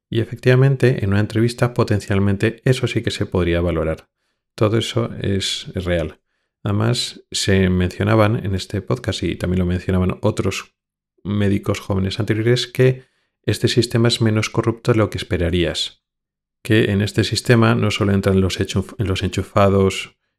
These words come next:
los que conocen a los jefes y son los que entran, y las personas que no tienen enchufe no tienen una posibilidad, sino que, bueno, estos médicos se asombran de que el sistema funciona y que no hay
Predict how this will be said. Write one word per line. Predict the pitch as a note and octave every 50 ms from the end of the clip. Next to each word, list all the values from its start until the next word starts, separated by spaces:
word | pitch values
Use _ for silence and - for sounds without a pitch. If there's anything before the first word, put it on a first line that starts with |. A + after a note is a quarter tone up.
| _ - -
los | - F#2 -
que | - - F2+
conocen | - G2 F#2+ F#2+ G2 - - F#2+ F2+ F2+
a | F2+
los | F2+ F2+ F2+ -
jefes | - - G2 F#2+ F#2 - - F#2+ E2+ -
y | F2+ F2
son | - - F#2+ F2+
los | F2 E2+ -
que | - F#2+ F#2+
entran, | F#2+ F#2+ F2+ - F2+ F2+ F2 E2 - _ _ _ _ _ _ _ _ _ _ _
y | - G2 G2 F#2+ - -
las | G#2 F#2 - -
personas | - - - - - F#2 F#2 -
que | - G2+
no | G2 F#2+
tienen | - F#2+ F2+ F2+ F#2
enchufe | F2+ - A2 - - F#2+
no | F2+ F2
tienen | F2 F2+ E2+ F2
una | F2+ F2 E2+
posibilidad, | - - - - F#2+ G#2 B2 C3+ D3+
sino | - - G#2 G2 F#2+ F2+
que, | - - - F2+
bueno, | F#2 G2 F#2 F#2 A#2+ - - _ _ _ _ _ _ _ _ _ _
estos | - - - - F#2+ - -
médicos | G#2 G2 G2+ G2+ A#2 A2+
se | - -
asombran | - - F2+ F2+ F#2 G2+
de | A#2+ A2+
que | - F2
el | -
sistema | - - - - - F#2 F#2 F#2+ G2 - - _ _ _ _ _ _ _ _
funciona | - G#2 F#2+ G2 - A#2 A2 G#2+ A2 A2+ A#2
y | A#2
que | - - F2
no | F2 F2 F2 E2+ F2 F2
hay | E2+ F2 E2+ - _